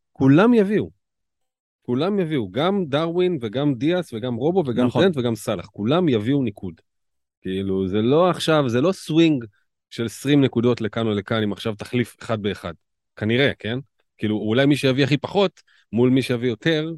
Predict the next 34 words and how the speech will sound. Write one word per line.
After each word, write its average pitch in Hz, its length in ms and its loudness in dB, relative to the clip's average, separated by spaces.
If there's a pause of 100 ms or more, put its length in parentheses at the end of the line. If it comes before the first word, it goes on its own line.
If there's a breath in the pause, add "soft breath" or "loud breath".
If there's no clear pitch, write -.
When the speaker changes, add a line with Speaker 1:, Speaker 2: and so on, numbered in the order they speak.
Speaker 1:
זה 101 120 -10
יהיה 101 140 -4
פה 104 140 -4
עשרים 110 280 -4
נקודות, 92 280 -4
אבל 87 140 -6
בגדול, 101 500 2
כל 160 200 0
הארבעה, 123 320 0
חמישה 120 400 -6
האלה 147 260 -2 (580)
יביאו 101 260 0
נקודות, 120 460 0
אפשר 107 220 -10
בכיף 120 360 -8
להישאר 110 280 -6
איתם 104 200 -6
ארבעה, 92 240 -6
חמישה 101 280 -6
משחקים, 98 340 -8
פשוט - 160 -18
לראות 127 320 -4
מה 131 240 0
יצא 135 280 -2
ממה 117 220 0
שהחלטת. 110 520 -8 (520)
זה 85 80 -18
לא, 98 340 -6
יש 98 100 -10
מקומות 113 320 -6
אחרים 107 300 -6
לעשות, 90 340 -10
אה, 82 100 -8
שינויים. 85 380 -10